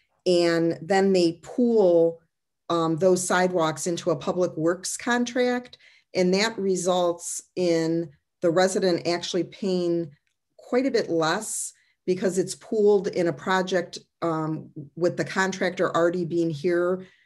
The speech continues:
working on other things instead of individual residents trying to go out and, you know, get some bids just on their own. So I'd like us to maybe look into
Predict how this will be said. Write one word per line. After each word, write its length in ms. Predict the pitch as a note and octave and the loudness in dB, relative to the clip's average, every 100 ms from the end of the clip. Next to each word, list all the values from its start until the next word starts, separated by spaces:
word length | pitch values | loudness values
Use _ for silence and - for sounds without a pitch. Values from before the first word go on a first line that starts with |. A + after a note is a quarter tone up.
| - | -8
working 360 | E3+ F3 F#3+ E3+ | -4 -2 0 0
on 200 | D#3 C#3+ | -2 -2
other 220 | D#3+ F#3 | -2 -2
things 600 | F#3+ G#3+ G#3 G#3+ G#3+ - - _ _ - | -2 -4 -2 -2 -4 -8 -12 _ _ -2
instead 520 | F3+ - - E3 F3+ - | 0 0 2 2 2 0
of 420 | E3 E3 D#3+ D3+ | 0 0 0 -2
individual 720 | F#3+ G3 F#3 F3+ F3+ E3+ D#3 | 2 2 2 0 2 2 2
residents 800 | D3+ E3+ F3+ F#3 D#3+ D#3 D#3 - | 2 2 0 0 0 0 -4 -6
trying 340 | - - F3 E3+ | -8 -4 -2 0
to 80 | |
go 180 | E3 D#3+ | 0 2
out 320 | D#3+ D#3+ E3 | 2 2 2
and, 320 | D3+ D3+ D3 C#3+ - _ _ | 2 0 -2 -6 -14 _ _
you 120 | F3 | 0
know, 140 | D#3+ D3 | 0 2
get 240 | D#3 E3+ | 0 -2
some 200 | - E3 | -2 0
bids 440 | C#3+ E3+ D#3+ C#3+ C#3+ | 4 6 4 0 -4
just 280 | F3 - | -2 -2
on 200 | E3 D#3+ | -2 0
their 220 | D#3 D3 D#3+ | 0 -2 -2
own. 440 | D#3 C#3+ C#3 C#3 - - | -2 0 2 0 -4 -16
So 420 | - - F3+ D#3 - | -8 0 4 4 2
I'd 160 | F3 | 2
like 160 | G3 G3+ | 0 0
us 180 | G3 - | -4 -2
to 60 | |
maybe 280 | F#3+ F3+ E3+ | 0 2 0
look 300 | D#3+ E3 E3 | 0 -2 0
into 880 | F3+ F3 F#3 - F3+ D#3+ D#3+ D#3 | 0 0 -2 -2 0 2 0 -2